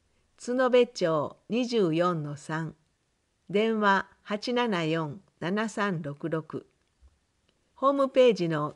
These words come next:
キューアールコードが載っています。写真が二枚。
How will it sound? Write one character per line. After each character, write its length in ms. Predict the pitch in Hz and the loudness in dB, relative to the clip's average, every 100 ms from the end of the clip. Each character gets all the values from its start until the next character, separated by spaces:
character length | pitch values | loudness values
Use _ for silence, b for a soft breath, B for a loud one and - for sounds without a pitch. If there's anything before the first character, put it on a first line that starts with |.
| - | -6
キ 120 | 233 | 0
ュ 80 | 247 | 2
ー 80 | |
ア 20 | 240 | 2
ー 40 | |
ル 100 | 233 | 0
コ 160 | 233 214 | 0 0
ー 60 | |
ド 100 | 160 | -2
が 120 | 151 | -6
載 120 | 143 143 | -6 -8
っ 20 | |
て 180 | - 151 | -8 -6
い 100 | 147 | -6
ま 200 | 147 147 | -6 -10
す。 240 | - _ _ _ _ _ _ _ _ _ _ _ _ _ _ _ _ - | -14 _ _ _ _ _ _ _ _ _ _ _ _ _ _ _ _ -6
写 100 | 226 | -4
真 280 | 269 269 254 | -4 -4 -2
が 120 | 240 | -2
二 160 | 233 | 0
枚。 300 | 214 175 123 | 0 -2 -4